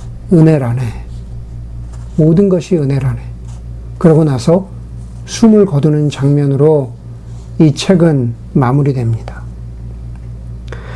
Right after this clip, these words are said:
여러분, 모든 것이 답답합니다. 풀리지 않습니다. 심지어 힘들게 하는,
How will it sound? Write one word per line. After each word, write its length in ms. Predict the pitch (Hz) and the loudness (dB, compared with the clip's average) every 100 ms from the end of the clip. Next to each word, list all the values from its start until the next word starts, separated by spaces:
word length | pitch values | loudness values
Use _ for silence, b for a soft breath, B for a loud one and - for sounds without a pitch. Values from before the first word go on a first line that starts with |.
| B B B B B B B - - | B B B B B B B -2 4
여러분, 260 | 175 269 | 6 8
모든 220 | 202 202 240 | 6 6 6
것이 400 | 233 226 214 180 | 2 2 0 0
답답합니다. 960 | 143 - 190 190 175 143 127 113 - - | -2 0 0 2 2 2 0 -4 -6 -12
풀리지 360 | - 226 233 208 | 4 6 6 6
않습니다. 840 | 175 160 - 170 143 127 110 - - - - - - | 4 0 2 2 4 0 -4 -6 -12 -16 -16 -16 -14
심지어 480 | - 190 190 190 190 | 2 6 8 8 4
힘들게 720 | 190 208 - 262 247 226 208 | 2 0 4 6 6 4 4
하는, 420 | 190 175 190 143 | 2 2 2 -2